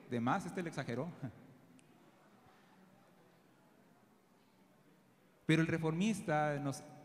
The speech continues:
eh, la característica va a ser que los pastores estamos mal. Y todo lo que tiene que ver con los pastores. Y ellos, ahora que no estaban en templos, porque ellos no están en templos, están en casas, como estaban las casas,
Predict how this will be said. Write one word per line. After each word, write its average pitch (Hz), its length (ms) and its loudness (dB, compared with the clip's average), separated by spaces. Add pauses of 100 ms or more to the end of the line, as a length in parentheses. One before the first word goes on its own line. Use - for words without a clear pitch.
(120)
eh, 139 80 0
la 139 140 2
característica 151 640 2
va 170 80 8
a 170 40 2
ser 185 180 2
que 180 120 2
los 147 160 2
pastores 185 420 2
estamos 151 400 -4
mal. 113 200 -2 (760)
Y 135 120 2
todo 202 260 8
lo 196 100 6
que 156 80 2
tiene 170 160 2
que 175 80 4
ver 170 100 6
con 170 100 0
los 147 100 2
pastores. 113 380 -2 (3000)
Y 170 140 6
ellos, 220 280 4 (300)
ahora 175 460 6
que 143 720 0
no 147 200 2
estaban 185 360 4
en 170 200 0
templos, 151 400 4
porque 131 220 -2
ellos 156 140 2
no 160 60 0
están 165 220 2
en 165 140 -4
templos, 143 360 2
están 127 220 -2
en 165 140 0
casas, 156 500 0 (360)
como 123 160 -2
estaban 143 360 2
las 160 140 -2
casas, 160 420 0